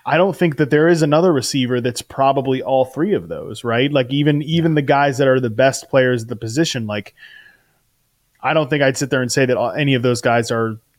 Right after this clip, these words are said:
have that same, like, top three resume at all three of those things: separation, um, contested catch, and, uh, after the catch stuff. And again, none of them are as fast as Tyreek Hill. So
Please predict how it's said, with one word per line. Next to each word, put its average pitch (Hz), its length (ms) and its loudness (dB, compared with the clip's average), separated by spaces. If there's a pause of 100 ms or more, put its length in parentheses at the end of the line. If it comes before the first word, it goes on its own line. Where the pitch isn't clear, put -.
(600)
have 135 340 -2
that 131 180 2
same, 135 220 0
like, 117 180 -2
top 139 300 0
three 139 140 2
resume 131 440 2
at 120 120 0
all 123 200 -2
three 131 260 0
of 113 80 -2
those 120 220 -2
things: 117 300 -2
separation, 123 920 -2 (360)
um, 110 560 2 (960)
contested 135 480 0
catch, 123 460 0
and, 135 420 0
uh, - 120 -2
after 127 460 0
the 120 100 -4
catch 160 260 0
stuff. 123 320 -2
And 127 140 -2
again, 131 260 0
none 135 160 2
of 120 100 -2
them 120 280 -2
are 117 200 -2
as 113 100 -4
fast 117 300 -2
as 113 80 -10
Tyreek 113 280 -2
Hill. 127 120 -2
So 120 200 -2